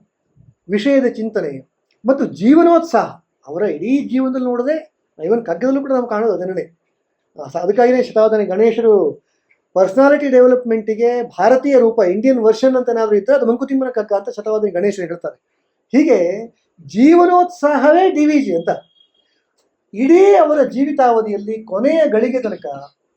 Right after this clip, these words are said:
ಅವರು ಕುಗ್ಗಿದ್ದನ್ನು ನೋಡೇ ಇಲ್ಲ ಅಂತ ಎಸ್ ಆರ್ ರಾಮಸ್ವಾಮಿಗಳು ಹೇಳ್ತಾರೆ. ಇದು ಡಿ ವಿ ಜಿ ಅವ್ರ ವ್ಯಕ್ತಿತ್ವ. ತುಂಬಾ ಸಮಯದಲ್ಲಿ ನಾವು ಕುಗ್ಗೋಗ್ಬಿಡ್ತೀವಿ, ಯಾವ್ಯಾವ್ದೋ ಕ್ಷಣದಲ್ಲಿ ಅಪ್ಸೆಟ್ ಆಗ್ಬಿಡ್ತೀವಿ. ನಾವೇ ಬುಕ್ ಮಾಡಿರುವಂತ ಆಟೋ ಐದು ನಿಮಿಷ ತಡ ಆದ್ರೆ ನಾವು ತಡ್ಕೊಳಿಕ್ ಆಗಲ್ಲ ನಮ್ಗೆ,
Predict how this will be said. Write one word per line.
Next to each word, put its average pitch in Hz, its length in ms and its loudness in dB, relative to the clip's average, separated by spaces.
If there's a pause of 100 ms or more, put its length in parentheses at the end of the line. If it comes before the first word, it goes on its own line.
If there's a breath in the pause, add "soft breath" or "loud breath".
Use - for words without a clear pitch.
(100)
ಅವರು 277 340 0
ಕುಗ್ಗಿದ್ದನ್ನು 330 640 2
ನೋಡೇ 285 340 2
ಇಲ್ಲ 302 160 0
ಅಂತ 208 220 -2
ಎಸ್ 262 200 -4
ಆರ್ 208 120 -2
ರಾಮಸ್ವಾಮಿಗಳು 185 460 -10
ಹೇಳ್ತಾರೆ. - 380 -20 (680)
ಇದು 202 520 -4 (160)
ಡಿ 208 120 -4
ವಿ 233 120 -2
ಜಿ 180 80 -8
ಅವ್ರ 196 120 -10
ವ್ಯಕ್ತಿತ್ವ. 165 440 -10 (440)
ತುಂಬಾ 277 520 0
ಸಮಯದಲ್ಲಿ 233 400 -2
ನಾವು 208 160 -4
ಕುಗ್ಗೋಗ್ಬಿಡ್ತೀವಿ, 185 720 -4 (320)
ಯಾವ್ಯಾವ್ದೋ 277 500 2
ಕ್ಷಣದಲ್ಲಿ 247 340 -6
ಅಪ್ಸೆಟ್ 254 320 -4
ಆಗ್ಬಿಡ್ತೀವಿ. 180 500 -8 (1000)
ನಾವೇ 240 520 2
ಬುಕ್ 240 240 -4
ಮಾಡಿರುವಂತ 247 540 0
ಆಟೋ 233 580 2
ಐದು 269 160 2
ನಿಮಿಷ 269 260 -2
ತಡ 233 120 -2
ಆದ್ರೆ 262 220 2
ನಾವು 254 200 0
ತಡ್ಕೊಳಿಕ್ 262 420 -2
ಆಗಲ್ಲ 233 340 0
ನಮ್ಗೆ, 185 180 -10